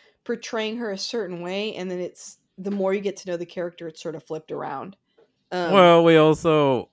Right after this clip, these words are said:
Speaker 2: and I don't know if this was in the script naturally that her and David Arquette's character were going to kind of hook up,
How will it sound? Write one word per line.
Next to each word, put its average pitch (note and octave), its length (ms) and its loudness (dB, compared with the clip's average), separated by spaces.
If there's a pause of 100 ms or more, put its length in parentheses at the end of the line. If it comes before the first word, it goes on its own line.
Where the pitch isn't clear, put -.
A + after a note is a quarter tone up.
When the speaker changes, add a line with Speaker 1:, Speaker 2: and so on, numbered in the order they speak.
Speaker 2:
and C3 140 2
I C#3 80 8
don't C#3+ 280 6
know B2 440 6
if A2 140 -2
this A#2+ 200 0
was A#2 180 -4
in A2+ 240 -4
the A#2 100 0
script A2+ 520 -2
naturally D3 760 -2
that D3+ 220 0
her D3+ 280 0
and C#3+ 260 -4
David D3 300 0
Arquette's C#3+ 540 -2
character D3 600 0
were C#3+ 220 -2
going C#3+ 400 -4
to D3 380 -2 (500)
kind D3 320 -4
of C#3+ 100 -8
hook D3+ 240 -4
up, D3+ 260 0